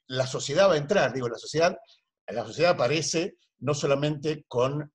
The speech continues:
acciones externas de terceros, ¿no? De la familia de ella,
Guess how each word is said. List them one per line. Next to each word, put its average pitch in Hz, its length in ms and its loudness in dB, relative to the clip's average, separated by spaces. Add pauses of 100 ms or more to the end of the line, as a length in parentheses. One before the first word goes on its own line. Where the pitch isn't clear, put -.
acciones 151 760 -2
externas 127 540 2
de 104 100 -6
terceros, 123 680 -2
¿no? 139 160 -2
De 156 80 0
la 98 100 -8
familia 107 300 -2
de 123 300 0
ella, 113 320 -4